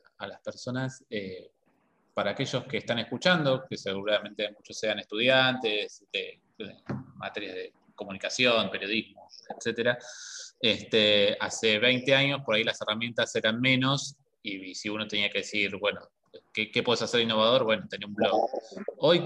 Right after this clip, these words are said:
¿qué dirías a los estudiantes que están iniciando y quieren, eh, tener la posibilidad de poner, eh, algo en internet, no sé qué, algún contenido, y que ese contenido les logre trascendencia para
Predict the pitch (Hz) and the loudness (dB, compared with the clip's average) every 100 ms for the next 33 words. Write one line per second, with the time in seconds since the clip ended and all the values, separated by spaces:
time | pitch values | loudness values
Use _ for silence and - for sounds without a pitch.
0 | - - - 175 160 127 104 90 98 90 | -4 -8 2 4 6 6 4 4 0 -6
1 | - 95 101 98 104 104 101 107 101 - | -8 -10 -6 2 4 4 4 4 4 0
2 | - - 104 104 104 101 127 135 131 113 | 0 2 2 2 0 0 2 2 2 -2
3 | - 104 104 98 - - - 98 98 101 | 0 0 0 -6 -18 -16 -8 -6 -6 -8
4 | 95 92 - - 98 104 107 101 92 95 | -8 -8 -6 -8 -4 2 4 4 0 -4
5 | - 104 101 101 95 104 - - - - | -6 -6 -2 -2 -2 -4 -6 -10 -8 0
6 | 123 123 117 113 107 101 104 107 104 139 | 4 4 4 4 4 0 -4 -2 0 2
7 | 139 110 - - 104 - 120 - 113 113 | 2 2 -4 -10 -8 0 0 4 4 4
8 | 123 104 104 113 113 110 110 123 160 160 | 2 -2 -2 -2 -2 0 0 4 4 2
9 | - - - 113 117 120 123 113 104 110 | 0 -4 -2 0 2 4 4 2 2 2
10 | 127 135 110 - 113 - 117 - 107 113 | 4 4 4 2 6 8 6 6 4 4
11 | - 127 135 - 120 101 92 | 4 4 2 2 2 2 -2